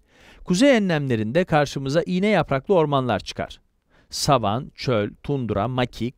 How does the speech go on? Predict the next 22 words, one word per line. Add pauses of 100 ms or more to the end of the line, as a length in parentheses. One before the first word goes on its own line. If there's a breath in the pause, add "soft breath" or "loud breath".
kutup
buzulları,
ılıman
ormanlar
ve
ılıman
çayırlar. (800 soft breath)
İşte (160)
tüm
bu
biyom
çeşitleri (260 soft breath)
bu
bölgelerde
karşımıza
çıkan
ekosistemleri
daha
iyi
anlamamıza
yardımcı
olur.